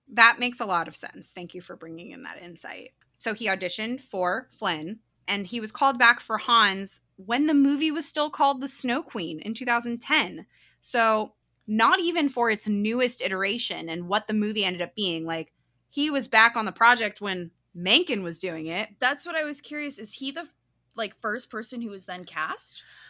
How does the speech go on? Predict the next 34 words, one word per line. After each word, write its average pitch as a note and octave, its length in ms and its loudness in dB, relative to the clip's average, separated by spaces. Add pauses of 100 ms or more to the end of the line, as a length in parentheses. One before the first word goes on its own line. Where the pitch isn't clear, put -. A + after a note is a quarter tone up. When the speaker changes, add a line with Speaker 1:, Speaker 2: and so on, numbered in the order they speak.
(220)
Speaker 1:
I C#4+ 200 -10
don't B4 300 -6 (120)
know. A#3+ 840 -8
I - 80 -2
Speaker 2:
Okay. A#3 180 -6
Speaker 1:
did A3 60 -10
not A#3+ 320 -2
see B3 360 -2
that. G3 640 0 (120)
But A3+ 300 6
what A3 240 0
I G#3+ 160 6
did C#4 340 -4
see F#3 520 -4 (480)
was A#3+ 220 -6
that A3+ 440 -2 (340)
during F#4 360 2
his C4 200 0
audition, G#3 680 0 (340)
he D4+ 160 -6
sang C#4+ 280 0
his B3+ 260 -4
own A#3+ 240 0
version G3+ 480 0
of F3+ 400 0 (300)
the A3+ 80 -12
song, G3+ 400 -2 (160)
"I F4+ 160 6
Feel E4 280 2
Pretty" C#4+ 460 2
from A#3 260 0
West B3+ 240 6
Side A3 280 6
Story. F#3 600 2